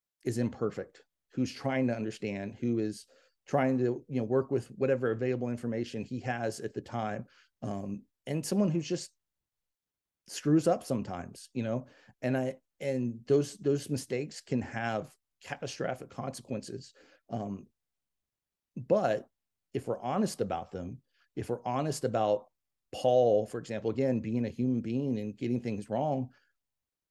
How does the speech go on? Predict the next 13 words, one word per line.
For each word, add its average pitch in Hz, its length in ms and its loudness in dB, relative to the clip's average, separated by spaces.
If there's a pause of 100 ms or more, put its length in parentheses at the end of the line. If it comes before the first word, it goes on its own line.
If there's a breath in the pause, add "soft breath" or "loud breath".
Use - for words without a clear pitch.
(240)
that 143 160 -2
opens 170 260 4
up 135 120 0
a 110 40 2
lot 117 260 0
of 120 220 4 (240)
healing 147 480 0
possibilities, 101 800 -6
a 104 60 -6
lot 123 200 0
of 123 80 -4
freeing 143 640 0
possibilities. 101 800 -4